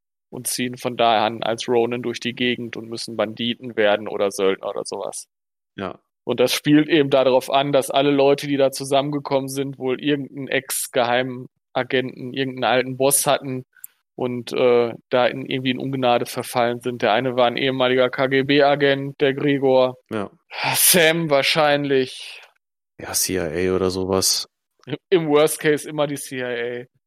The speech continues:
Speaker 2: Bei Jean Reno, bei, bei Vincent, da,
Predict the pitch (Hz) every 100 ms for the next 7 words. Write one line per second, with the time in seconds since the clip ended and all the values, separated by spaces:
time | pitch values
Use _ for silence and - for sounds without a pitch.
0 | _ 101 101 98 95 92 92 92 104 110
1 | 104 104 113 120 120 110 101 101 101 98
2 | 95 113 - 113 101